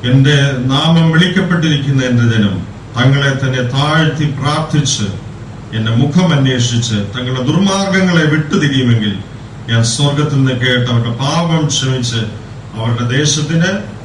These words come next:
സൗഖ്യം വരുത്തി കൊടുക്കും." ഇതാണ് അത് യഥാസ്ഥാനപ്പെടലിന്റെ അനുഭവം എന്ന് പറയുന്നത്. "നിങ്ങൾ, ഞങ്ങളെ യഥാസ്ഥാനപ്പെടുത്തണമേ" എന്ന് പറയുമ്പോൾ അവിടെ പാപത്തിൽ നിന്നുള്ള ക്ഷമ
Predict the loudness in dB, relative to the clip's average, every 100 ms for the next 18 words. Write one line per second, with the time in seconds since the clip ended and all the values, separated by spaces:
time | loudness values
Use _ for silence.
0 | -14 -8 -6 -2 -2 0 0 2 2 2
1 | 0 0 -2 -2 0 0 2 2 2 2
2 | 0 0 -2 -2 0 0 -2 -4 -2 0
3 | 0 -2 -4 -10 -14 -10 -4 2 4 4
4 | 2 0 -2 -4 -8 -10 -4 -2 -2 0
5 | 0 2 2 2 0 0 0 2 2 0
6 | -2 -2 -2 -2 0 0 -2 -2 -2 -2
7 | -2 -2 -6 -14 -16 -16 -14 -6 -2 -2
8 | 0 0 0 0 0 0 0 0 -2 0
9 | 2 2 0 -4